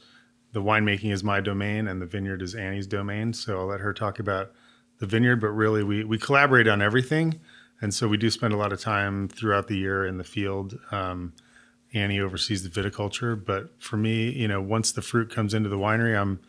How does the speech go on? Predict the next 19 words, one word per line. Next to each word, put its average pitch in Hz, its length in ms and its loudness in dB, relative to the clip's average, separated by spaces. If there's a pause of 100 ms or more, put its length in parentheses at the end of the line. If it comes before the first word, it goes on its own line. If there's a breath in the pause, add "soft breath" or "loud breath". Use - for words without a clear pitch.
(460 loud breath)
in 104 140 0
charge 104 340 4
of 101 400 0
making 104 320 -2
the 98 80 0
wines. 98 360 0
So 92 320 -2
fermentations, 101 880 -2
aging 101 380 -2
the 98 60 -4
wines, 95 380 -4
blending, 95 760 -2 (680 loud breath)
bottling, 92 800 -2 (240)
all 95 100 -2
that 92 200 -4
stuff. 98 420 -2
So, 95 400 0
um, 92 240 -2
we, 98 240 -2